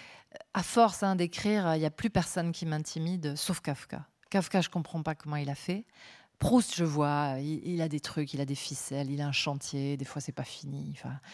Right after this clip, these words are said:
on sent, il y a un peu de peinture fraîche. Enfin, Duras, euh, pff, ça va, quoi. Je l'adore, hein, mais ça va. Et, <laughs> euh, Kafka, heureusement, il, il a jamais réussi à finir.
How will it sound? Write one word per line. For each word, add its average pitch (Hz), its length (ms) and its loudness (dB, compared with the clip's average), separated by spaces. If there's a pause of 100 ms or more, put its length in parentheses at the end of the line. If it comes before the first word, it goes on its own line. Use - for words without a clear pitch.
(140)
on 143 80 -4
sent, - 200 -2
il 180 40 6
y 170 40 8
a - 20 10
un 147 60 6
peu 143 100 -4
de 135 60 -8
peinture 135 520 0
fraîche. - 380 -2
Enfin, 151 260 -8 (460)
Duras, 147 560 6
euh, 127 60 -2
pff, - 400 -8
ça 165 160 0
va, 131 240 -2
quoi. 151 180 0
Je 156 100 4
l'adore, 151 360 6
hein, 139 120 0
mais 135 240 -4
ça - 160 2
va. 131 160 2 (440)
Et, 185 120 10
<laughs> - 920 2
euh, 147 480 6 (720)
Kafka, 233 540 6 (540)
heureusement, 247 640 10 (380)
il, 180 140 0 (100)
il 170 160 6
a 160 220 8
jamais 233 240 8
réussi 214 340 6
à 190 40 6
finir. - 600 4